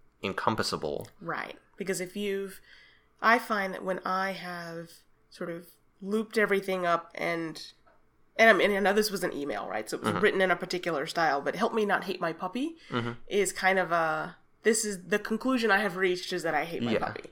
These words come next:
Speaker 2: And that, like I said, again, this is an email, right? So
Speaker 1: Right.
Speaker 2: it, it was, it had to be summarized, but it's undoubtedly more nuanced than that. I think there's a lot of value in exploring that in particular. But there is also the fact that this too will pass. The puppy's gonna get older.
Speaker 1: Everything's impermanent.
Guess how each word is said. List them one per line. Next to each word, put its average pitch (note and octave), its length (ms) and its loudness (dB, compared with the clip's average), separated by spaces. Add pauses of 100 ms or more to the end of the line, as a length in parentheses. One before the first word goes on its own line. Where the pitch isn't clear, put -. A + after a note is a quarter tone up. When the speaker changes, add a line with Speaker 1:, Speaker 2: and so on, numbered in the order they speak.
(140)
Speaker 2:
And A3+ 120 4
that, G#3+ 240 6
like F#3+ 180 2
I E3+ 40 4
said, B2 320 -6
again, A2+ 280 -2
this E3+ 140 -4
is F#3+ 120 -4
an G3 80 2
email, C3+ 280 -2
right? D3+ 220 2
So E3+ 120 6
Speaker 1:
Right. C#3+ 120 2
Speaker 2:
it, D3+ 100 0
it G2 100 -4
was, E3 240 -8
it - 80 -12
had F#3 140 -4
to E3+ 60 -6
be E3 60 -4
summarized, - 500 -4
but F#3 220 2 (360)
it's G#3 180 0
undoubtedly F3 500 4
more D#3 160 -2
nuanced D3+ 320 -6
than D#3+ 140 -6
that. - 60 -6
I - 40 -8
think F3 140 -12
there's E3+ 100 -12
a E3 60 -6
lot F3 380 -6
of D#3 60 -8
value - 400 -6
in - 80 -12
exploring F2+ 600 -8
that - 240 -14
in - 100 -16
particular. - 540 -14 (640)
But A3 500 0 (220)
there A#3 140 4
is C4 200 2
also A#3 320 2
the A3 140 -4 (180)
fact G3 280 0
that - 240 -10
this B3+ 160 -8
too C4 200 -10
will C#4 140 -12
pass. - 480 -16 (260)
The F3+ 60 -4
puppy's G3+ 320 2
gonna A#3 160 0
get C4+ 140 0
older. G3+ 420 -2
Speaker 1:
Everything's B2 420 0
impermanent. A2 680 4